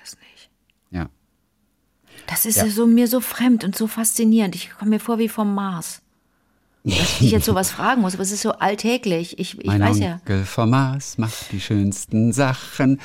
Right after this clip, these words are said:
Speaker 2: Mein Onkel vom Mars bringt die Leute zum Lachen.
Speaker 1: Soll ich
Speaker 2: Das
Speaker 1: mal
Speaker 2: war eine Fernsehserie früher. Also,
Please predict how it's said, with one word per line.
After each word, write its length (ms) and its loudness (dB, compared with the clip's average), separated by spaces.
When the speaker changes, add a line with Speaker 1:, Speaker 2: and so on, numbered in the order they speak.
Speaker 2:
Mein 220 2
Onkel 480 0
vom 220 0
Mars 320 -2
bringt 320 -4
die 40 -2
Leute 460 -4
zum 220 -8
Lachen. 320 -6
Speaker 1:
Soll 120 -6
ich 60 0
Speaker 2:
Das 20 -2
Speaker 1:
mal 60 -2
Speaker 2:
war 60 4
eine 100 2
Fernsehserie 580 0
früher. 260 -4
Also, 200 2